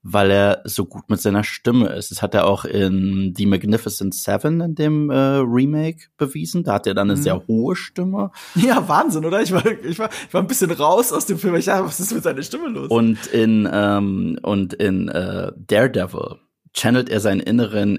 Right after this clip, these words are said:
Speaker 1: Egger aus Men in Black ab und zu, weil er ist ja so ein bisschen, ja, er ist nicht wirklich sozial, sozial kompatibel, wie er mit Menschen redet. Und wenn er sowas sagt wie, „Thank you, Vanessa.“ Und, äh, da merkst du, oh, er probiert gerade dieses Menschliche zu imitieren, was er nicht ist. Und das ist ziemlich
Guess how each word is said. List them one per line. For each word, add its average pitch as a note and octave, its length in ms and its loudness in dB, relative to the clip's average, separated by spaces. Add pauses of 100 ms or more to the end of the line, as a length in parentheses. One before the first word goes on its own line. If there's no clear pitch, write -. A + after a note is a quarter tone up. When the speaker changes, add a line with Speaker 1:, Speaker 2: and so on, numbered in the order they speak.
(120)
Speaker 1:
Egger G2+ 540 2
aus G#2 280 0
Men G2 180 2
in F#2 160 0
Black G2 260 2
ab - 220 -4
und F#2 100 -2
zu, G2 220 -4
weil F#2 120 2
er F2+ 100 0
ist F#2 120 -4
ja G#2+ 80 4
so F2+ 100 0
ein F2 80 0
bisschen, F2 540 -4
ja, F#2 200 0
er - 360 -4
ist - 140 -4
nicht - 160 0
wirklich - 140 -12
sozial, F2+ 420 -2
sozial F#2+ 420 0
kompatibel, G2 540 -2
wie G2 80 4
er F#2+ 40 2
mit - 180 0
Menschen G#2+ 300 0
redet. F2 300 -6
Und F#2 80 -4
wenn F2+ 80 2
er F2+ 80 4
sowas F#2+ 200 2
sagt G2 140 0
wie, F#2 160 -6 (320)
„Thank - 360 -4
you, F#2+ 180 0 (340)
Vanessa.“ G2+ 800 0 (300)
Und, G2 260 -4
äh, F#2 280 2
da F#2 100 0
merkst F#2+ 260 0
du, G#2+ 80 0
oh, A2 80 2
er E2+ 120 2
probiert G2 360 -6 (540)
gerade G2 560 2
dieses F#2+ 360 -2
Menschliche G2 600 0
zu - 160 -4
imitieren, F2+ 640 -2
was - 160 -6
er D#2+ 80 -6
nicht E2 240 -8
ist. F#2 240 -4
Und F2+ 140 -12
das - 120 -10
ist - 140 -14
ziemlich - 320 -10